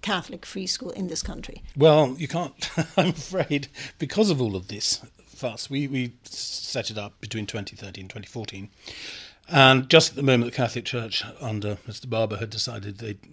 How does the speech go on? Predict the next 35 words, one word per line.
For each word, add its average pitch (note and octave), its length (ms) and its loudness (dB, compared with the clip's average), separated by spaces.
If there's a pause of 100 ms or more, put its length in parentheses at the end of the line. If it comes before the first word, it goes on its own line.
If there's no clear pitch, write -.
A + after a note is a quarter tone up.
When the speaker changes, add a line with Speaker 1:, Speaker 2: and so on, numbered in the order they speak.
(140)
Speaker 2:
didn't G#2 180 -8
want G#2 220 -12 (140)
to A#2+ 100 -8
have G#2 120 -6
any G#2+ 100 -6
part A#2 300 -2
in G2+ 60 -14
it. F#2+ 100 -16 (520)
So - 180 -2
we D#3+ 320 2 (140)
ended C3 320 0
up C3 400 -2 (440)
having D#3+ 220 -6
to - 80 -12
call C#3+ 200 -2
ourselves B2+ 440 -4
a, A#2+ 140 -6 (240)
a - 180 -20
school D3 300 0
with B2 120 -2
a A#2+ 60 -8
Catholic A#2+ 360 -8
ethos. - 460 -8 (600)
Although A2 280 -8
we G#2+ 260 -6
set - 260 -6
out B2 400 -8
to - 100 -12
be A#2 140 -14
part - 340 -14
of - 160 -20 (100)
the - 80 -18
Catholic - 300 -18
Church B2+ 380 -8
and G2 120 -18